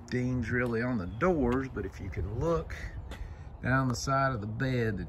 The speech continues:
there are several dings down the top of the bed side on it. Not terrible from a distance, but they are there. I want you to know they're there. Uh, there is your left rear tire, again in good shape. Wheels appear to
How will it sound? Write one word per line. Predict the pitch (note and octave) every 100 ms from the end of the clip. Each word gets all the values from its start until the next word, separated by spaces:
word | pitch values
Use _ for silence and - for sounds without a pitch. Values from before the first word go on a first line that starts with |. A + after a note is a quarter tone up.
| -
there | D#2+
are |
several | - C#3 C3+ A#2
dings | G#2+ A#2 A2 G2
down | F#2+ F#2+
the | D#2+
top | - G2+ F#2+
of |
the | F#2+
bed | E2+ F2+ F2+ -
side | - D#2+ - -
on | - - D3
it. | - - - - - - -
Not | C3 D#3+ D#3
terrible | - D3 D3 C3+
from | C3 B2
a |
distance, | A2 B2+ B2+ B2 -
but | G2+
they | G2+
are | G#2 B2+ A#2+
there. | G2+ G2 G2
I | F#2+
want | G2+
you | G#2
to | G#2
know | - G#2+
they're | A2 A2
there. | F#2+ F2 F2+ F2+ F#2+ - - - - - - - - F#2
Uh, | F#2
there | G2 G#2 G2+
is | F#2+ F2+
your | F2+ F2+ F2
left | F2+ F2+ -
rear | - - -
tire, | C#3+ E3+ F#3 F#3+ F#3+ F#3+
again | B2+ A2
in | G2+
good | G2+ F2
shape. | - - F3+ F#3 E3+ - - - - - - - - - - - - - -
Wheels | C3 D#3+ D3+
appear | - D3+ D3+ D3
to | C#3+